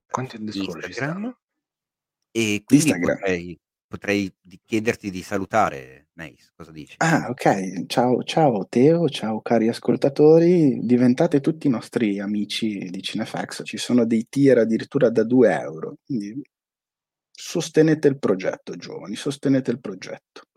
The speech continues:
Speaker 2: Ma adesso che hai salutato tutti, io ti chiedo un saluto speciale invece per Martina.
Speaker 3: No, io al massimo posso fare un saluto speciale per Lorenza Guerra, le dico, "Hai cagato?"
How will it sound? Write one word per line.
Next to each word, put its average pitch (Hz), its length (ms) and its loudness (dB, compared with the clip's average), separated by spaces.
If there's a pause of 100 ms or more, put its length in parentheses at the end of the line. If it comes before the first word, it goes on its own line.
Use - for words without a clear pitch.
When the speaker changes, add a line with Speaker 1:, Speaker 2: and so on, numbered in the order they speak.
(140)
Speaker 2:
Ma 131 320 2
adesso 135 360 0
che 175 120 2
hai 160 80 4
salutato 147 540 2
tutti, 233 560 -4 (260)
io 175 140 0
ti 202 120 -8
chiedo 139 300 4
un 135 80 4
saluto 147 360 2
speciale 113 460 0
invece 110 460 -2
per 87 400 -4 (120)
Martina. 82 520 -16 (1040)
Speaker 3:
No, 135 220 2
io 139 160 2
al 127 420 0
massimo 143 360 2
posso 120 240 -8
fare 123 240 -2
un 120 60 -2
saluto 123 340 -4
speciale 139 480 -2
per 123 160 0
Lorenza 120 420 4
Guerra, 127 260 4
le 135 120 6
dico, 113 240 2
"Hai 135 220 4
cagato?" 123 1000 4